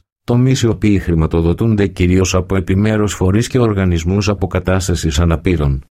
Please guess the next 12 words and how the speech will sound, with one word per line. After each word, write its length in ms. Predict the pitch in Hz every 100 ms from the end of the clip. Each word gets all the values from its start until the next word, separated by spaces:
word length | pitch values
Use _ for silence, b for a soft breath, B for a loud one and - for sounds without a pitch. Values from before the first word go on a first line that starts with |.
| _ _ 87
Αντιθέτως, 720 | 87 82 87 107 104 107 - B
η 160 | - 110
Ευρωπαϊκή 720 | 101 95 92 95 90 87 107
Ένωση 380 | 107 98 90 90
διαθέτει 560 | 85 90 90 104 98
αρκετά 440 | 92 87 87 107 104
κονδύλια 580 | - 92 101 117 113 98
για 180 | 90
έρευνα 440 | 95 98 90 82 80
στο 140 | -
συγκεκριμένο 760 | 80 95 85 85 82 87 87 87
τομέα, 460 | 87 87 101 113